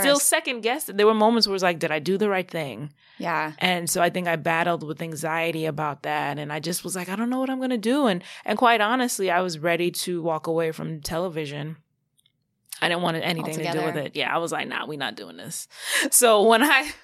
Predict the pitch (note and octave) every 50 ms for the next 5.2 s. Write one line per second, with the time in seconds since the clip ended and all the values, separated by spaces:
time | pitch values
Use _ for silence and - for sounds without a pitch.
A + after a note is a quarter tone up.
0 | - C#4+ - _ C#4+ C4+ - - - - E4 - - - A3+ A#3 A3 G#3 G#3 G3
1 | F#3 F3+ F#3+ A3 C4 - - A3 A#3 - C4 C4+ D4 F4+ F#4 F#4 F#4 F#4+ F#4+ G4
2 | G4+ - _ _ - - - - - B3+ G#3+ - - A3 G#3+ A3+ A#3 A3 A3+ A#3
3 | A3+ A3 A3 G#3 G3 - A#3 G#3 G#3 G#3 G3+ G3+ F#3+ F#3 F3 F3 F#3 E3+ E3 E3
4 | E3+ E3 - - F3 E3+ D#3+ D3+ D#3+ E3 - _ - - - E3+ E3 D#3 D#3+ D#3+
5 | D#3+ D#3+ D3